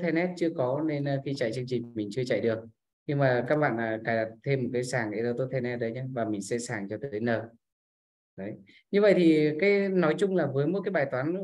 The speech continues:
của bài toán phân tích số thì ta chỉ cần làm như trên. Cái, ờ, thủ tục phân tích số là phần thủ tục cố định.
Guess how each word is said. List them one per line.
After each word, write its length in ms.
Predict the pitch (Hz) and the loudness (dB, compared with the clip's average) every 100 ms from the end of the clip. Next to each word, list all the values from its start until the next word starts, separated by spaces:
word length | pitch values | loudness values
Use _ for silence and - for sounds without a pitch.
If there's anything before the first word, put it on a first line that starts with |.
| 196 - | -6 0
của 180 | 113 101 | 2 2
bài 140 | 110 | 0
toán 180 | 110 117 | -2 -2
phân 140 | 147 147 | -4 0
tích 120 | 175 175 | 0 2
số 380 | 135 139 131 - _ _ _ _ | 2 2 -2 -10 _ _ _ _
thì 360 | 143 131 131 127 | 0 0 0 2
ta 220 | 170 170 | 2 2
chỉ 300 | 170 117 - - | 0 -4 -2 2
cần 260 | 127 117 110 - _ _ _ | 2 2 -4 -16 _ _ _
làm 340 | 139 120 113 | -4 -2 0
như 140 | 123 143 | 0 0
trên. 500 | 151 156 147 - - - _ _ _ _ _ - | 2 2 0 -8 -16 -20 _ _ _ _ _ 2
Cái, 160 | 165 | 6
ờ, 320 | 170 170 160 - | 6 6 2 -4
thủ 100 | 156 | -4
tục 140 | 139 143 | -2 4
phân 100 | 180 | 4
tích 120 | 185 185 | 6 4
số 380 | 160 147 - - | 4 2 0 -4
là 300 | - 131 120 - | -2 0 0 -2
phần 100 | - | -6
thủ 120 | 104 | -4
tục 120 | 120 - | -4 -2
cố 140 | 123 143 | 2 4
định. 360 | 175 87 - | 4 2 -8